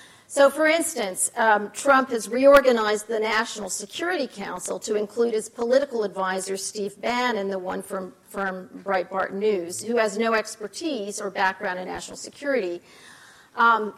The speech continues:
and at, and the same time excluding the Director of National Intelligence and the Chairman of Joint Chiefs of Staff, who are re-, required by law to be members of the Principals Committee of the National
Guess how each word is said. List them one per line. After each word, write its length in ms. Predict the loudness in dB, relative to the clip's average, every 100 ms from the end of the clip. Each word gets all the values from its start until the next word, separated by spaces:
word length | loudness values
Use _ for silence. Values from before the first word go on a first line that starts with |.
| -2
and 180 | 0
at, 120 | 0 -2
and 160 | -4
the 60 | -4
same 320 | 0 0 0
time 320 | -2 -2 0 -2
excluding 920 | -4 -4 -4 0 2 4 2 0 -2
the 100 | -6
Director 420 | -2 -2 -2 -2
of 120 | -4
National 400 | -4 -6 -8 -10
Intelligence 680 | -8 0 4 4 2 -2 -4
and 120 | -4
the 40 | -6
Chairman 400 | -6 -4 -4 -6
of 140 | -8
Joint 220 | -8 -10
Chiefs 340 | -8 -10 -10 -10
of 80 | -10
Staff, 800 | -8 0 4 4 2 -4 -10 -20 _ -20 -20 -6
who 220 | 2 6
are 160 | 6
re-, 220 | 4 0 -2
required 720 | -6 -6 -2 0 2 2 -2
by 160 | -4 -4
law 420 | 0 4 6 4
to 160 | 0 -6
be 160 | -6
members 680 | -4 -2 -2 -2 -4 -4 -8 -4
of 260 | -4 -2
the 160 | -2 -2 -2
Principals 540 | -6 -6 -8 -10 -10
Committee 420 | -12 -6 -4 -2
of 160 | -4 -6
the 240 | -6 -8 -10
National 440 | -12 -12 -14 -18